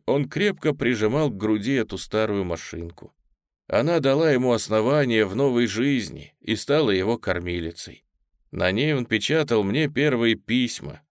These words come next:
и до сего дня работает с ней на большом предприятии. Люди, мужчины и женщины, победители и побеждённые, сколько в них можно найти хорошего, в особенности тогда,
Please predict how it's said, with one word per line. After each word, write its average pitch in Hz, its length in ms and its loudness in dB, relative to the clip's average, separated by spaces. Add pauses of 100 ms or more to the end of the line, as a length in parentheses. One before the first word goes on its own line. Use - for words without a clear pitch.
(160)
и 98 100 -4
до 95 120 -2
сего 92 300 -4
дня 95 380 -2
работает 87 600 -4
с - 140 -10
ней 87 420 -6
на 95 160 -4
большом 85 440 -4
предприятии. - 920 -12 (640)
Люди, 92 680 -4 (340)
мужчины 113 600 -2
и 107 60 2
женщины, 104 800 -4
победители 101 720 -2
и 98 40 2
побеждённые, 101 1120 -4 (480)
сколько 156 420 -4
в 120 60 -2
них 147 260 -2
можно 117 280 -2
найти 113 380 -2
хорошего, 120 880 -4
в - 100 -8
особенности 127 580 -4
тогда, 95 600 -4